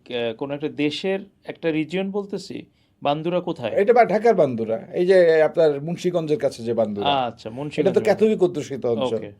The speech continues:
Speaker 1: ওকে।
Speaker 2: এবং এখানে আপনি দেখবেন বাংলাদেশের প্রথম ক্যাথলিক সম্প্রদায় এখানে এসছে এবং
Speaker 1: আচ্ছা।
Speaker 2: সেখানকার ইতিহাসটা আছে সেখানে,
Speaker 1: ওকে।
Speaker 2: নানান ঘটনার ছলে।
Speaker 1: হুম।
Speaker 2: এমনকি ওখানে সাহাপাড়াতে গিয়েছে সে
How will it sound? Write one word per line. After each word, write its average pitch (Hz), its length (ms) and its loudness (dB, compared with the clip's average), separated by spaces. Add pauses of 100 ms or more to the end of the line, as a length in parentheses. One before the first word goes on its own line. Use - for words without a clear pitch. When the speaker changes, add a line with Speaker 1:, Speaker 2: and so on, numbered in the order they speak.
(120)
Speaker 1:
ওকে। 117 220 -14
Speaker 2:
এবং 208 320 4
এখানে 226 220 4
আপনি 220 160 0
দেখবেন 214 240 4
বাংলাদেশের 202 600 0
প্রথম 208 460 -2 (460)
ক্যাথলিক 190 480 -2 (500)
সম্প্রদায় 160 600 2
এখানে 151 220 0
এসছে - 380 -8
এবং 151 320 -2
Speaker 1:
আচ্ছা। 117 400 -8 (160)
Speaker 2:
সেখানকার 214 440 -2
ইতিহাসটা 220 600 4 (480)
আছে 156 220 -8
সেখানে, 156 500 -4 (160)
Speaker 1:
ওকে। 117 320 -12
Speaker 2:
নানান 202 500 2 (180)
ঘটনার 185 420 4
ছলে। 160 400 -2 (220)
Speaker 1:
হুম। 127 320 -16
Speaker 2:
এমনকি 220 360 0
ওখানে 214 300 2
সাহাপাড়াতে 214 760 4
গিয়েছে 175 380 0
সে 165 400 -4